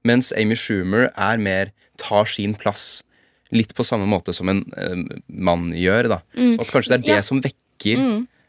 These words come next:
Speaker 1: at kanskje man som publikum og kultur er, eh, mer uvant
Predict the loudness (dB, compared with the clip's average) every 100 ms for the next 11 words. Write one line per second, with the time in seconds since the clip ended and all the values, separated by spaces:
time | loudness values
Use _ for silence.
0 | -8 0 0 2 2 2 2 -2 -4 -4
1 | -4 0 0 0 -2 -2 0 2 2 2
2 | 4 4 2 -6 -2 0 2 0 0 2
3 | 4 4 4 2 2 0 -2 -10 -16